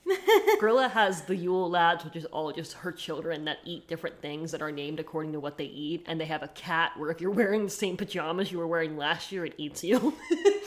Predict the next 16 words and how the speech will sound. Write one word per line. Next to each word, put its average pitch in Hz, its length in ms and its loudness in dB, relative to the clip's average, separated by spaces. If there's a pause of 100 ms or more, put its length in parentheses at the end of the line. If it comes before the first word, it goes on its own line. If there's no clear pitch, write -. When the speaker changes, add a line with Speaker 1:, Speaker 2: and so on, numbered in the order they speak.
(140)
Speaker 2:
<laughs> - 720 -6
Speaker 1:
Grilla 320 340 0
fucking 294 280 0
hates 240 200 -2
poor 247 300 -6
people. 196 500 -4
Speaker 2:
Grilla's 240 320 4
crazy. 214 600 2 (260)
<laughs> - 280 -10
Speaker 1:
Grilla 311 440 2
be 359 60 4
wildin'. 185 500 -2 (500)
Grilla 359 240 2
kind 480 220 0
of 285 80 -4
a 240 40 -12